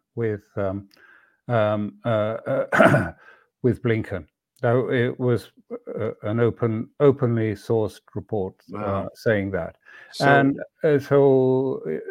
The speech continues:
Speaker 1: you know, that is, I mean, uh, I think the White House is, you know, projecting it to being about, you know, wider loss of support. Actually, what they're worried about is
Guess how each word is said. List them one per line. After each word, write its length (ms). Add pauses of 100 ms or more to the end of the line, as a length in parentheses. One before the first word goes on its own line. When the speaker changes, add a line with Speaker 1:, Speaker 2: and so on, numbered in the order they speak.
Speaker 1:
you 140
know, 360
that 260
is, 260 (480)
I 80
mean, 340 (220)
uh, 220 (200)
I 100
think 320 (340)
the 240
White 280
House 300
is, 200 (680)
you 120
know, 360
projecting 680
it 180 (180)
to 100
being 560 (220)
about, 460 (500)
you 100
know, 340
wider 920
loss 420
of 160
support. 560 (520)
Actually, 500
what 300
they're 140
worried 320
about 400 (120)
is 360